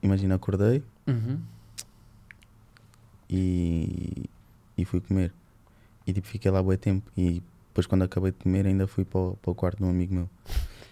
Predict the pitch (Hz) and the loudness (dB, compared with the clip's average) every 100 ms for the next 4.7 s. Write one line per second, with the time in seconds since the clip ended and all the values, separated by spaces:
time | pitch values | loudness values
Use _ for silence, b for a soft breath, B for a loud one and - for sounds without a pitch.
0 | B - 90 - 90 87 - 90 90 87 | B -8 -6 -4 -2 -2 0 0 0 -2
1 | 87 85 87 87 82 80 - 85 82 82 | -2 -2 -2 -2 -4 -6 -4 -2 -2 -2
2 | 85 82 82 82 82 82 82 82 80 85 | -2 -2 -2 -2 -2 -4 -2 -2 -2 -4
3 | 80 - 82 82 - 85 82 82 85 - | -4 -2 -2 -2 -4 -2 0 0 -2 -4
4 | 82 82 - B B 87 85 | -6 -6 -12 B B -2 -2